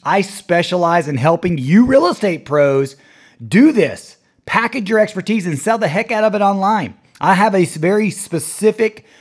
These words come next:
program called the Real Estate Educator Accelerator Program. It's a ninety-day program that I put my clients through, where we use a method called the buyer's method, which over the next week or two, I'm gonna walk you guys through the buyer's method,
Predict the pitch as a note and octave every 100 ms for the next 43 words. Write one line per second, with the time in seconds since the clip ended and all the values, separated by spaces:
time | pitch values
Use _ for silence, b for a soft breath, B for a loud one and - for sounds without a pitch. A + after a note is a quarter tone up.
0 | b b - E3 F#3+ A3 E3 D3 C#3 C#3
1 | C#3+ C3 A#2 C#3 F3 F3+ F#3 F3 - D3+
2 | D#3 D#3+ D#3+ E3 D#3+ D#3+ C3+ A#2+ - F3+
3 | E3+ F3+ F3 F3 F3 D#3+ B B - -
4 | F#3 G3 F3 G3 G3 F3 C3+ A#2 C3+ G3
5 | A3 A3 G#3+ - F#3+ F3+ F3+ F3 C#3 B2
6 | E3 D#3+ E3+ - E3 D#3+ D#3 D#3 D#3+ D#3
7 | D#3 B B B B2+ D3 C#3+ C3+ D3 D#3
8 | E3 E3+ D#3 D3+ D#3 D#3 E3 C3+ - C#3
9 | A#2+ G#2+ D#3 F#3+ F#3+ D#3+ C#3 C#3 D3 D3
10 | E3 D#3 - B E3+ G#3+ A#3+ A3+ G#3 G3+
11 | - - - - C#3+ A3 F3+ E3+ C3+ -
12 | C#3+ C3+ C3+ B - E3+ A3 G3 E3+ G3
13 | F#3+ F3+ E3+ D#3 - E3+ G3 A#3 G#3 F#3
14 | F3+ C#3+ D#3+ D#3 D#3 D3 C3+